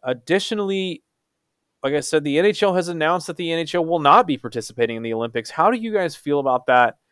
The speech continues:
Would you rather them just delay the Winter Olympics again, like they did with the Summer Olympics? That way we are seeing the best of the best.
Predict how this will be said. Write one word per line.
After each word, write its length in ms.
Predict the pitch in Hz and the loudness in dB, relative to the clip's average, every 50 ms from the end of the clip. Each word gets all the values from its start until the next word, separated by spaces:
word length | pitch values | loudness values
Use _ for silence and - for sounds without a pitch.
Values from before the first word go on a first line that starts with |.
| _ _ _ _ _ _ _ _ _ _ _ _ | _ _ _ _ _ _ _ _ _ _ _ _
Would 300 | 117 113 120 143 170 156 | -10 -2 0 2 2 2
you 140 | 156 180 170 | 0 -2 0
rather 320 | 151 147 131 139 143 143 | 2 4 4 6 4 4
them 200 | 139 147 143 131 | 2 0 0 -2
just 260 | 117 131 123 113 - _ _ _ - | -2 -4 -6 -6 -8 _ _ _ -2
delay 360 | - 123 113 110 117 117 123 | 0 0 2 2 2 0 0
the 120 | 123 123 120 | -2 -2 -4
Winter 340 | 110 120 117 110 - 123 | -6 -6 -6 -6 -4 -4
Olympics 440 | 117 107 107 107 107 - 127 - - | -2 -2 -4 -6 -6 -8 -8 -8 -8
again, 460 | 139 120 127 123 127 131 135 135 139 _ _ _ | -8 -6 -4 -4 -4 -4 -6 -10 -14 _ _ _
like 160 | - 110 110 | -8 -8 -8
they 100 | - 120 | -6 -6
did 160 | 110 120 117 110 | -6 -6 -6 -8
with 120 | 107 104 | -8 -10
the 80 | 110 107 | -12 -6
Summer 280 | - - 156 160 160 151 | -2 -2 0 0 0 -2
Olympics? 640 | 143 147 147 139 - 151 143 139 - - - - - _ _ _ _ _ _ _ _ _ _ _ _ _ _ _ - | -2 -2 -4 -2 0 -2 -2 -2 -4 -10 -12 -14 -16 _ _ _ _ _ _ _ _ _ _ _ _ _ _ _ -4
That 320 | 113 120 123 123 147 147 | 2 4 6 6 6 4
way 160 | 131 139 143 | 4 2 2
we 180 | 135 127 135 131 | 2 2 4 4
are 160 | 131 131 127 | 4 4 4
seeing 320 | 117 - - 139 127 123 120 | 2 -2 -4 -4 -4 -4 -4
the 80 | 117 | -4
best 320 | 104 - 113 107 101 - - | -2 0 0 0 -2 -4 -6
of 60 | 107 | -8
the 80 | 101 | -8
best. 460 | 92 95 85 - - - - - - | -8 -12 -14 -14 -16 -20 -20 -20 -20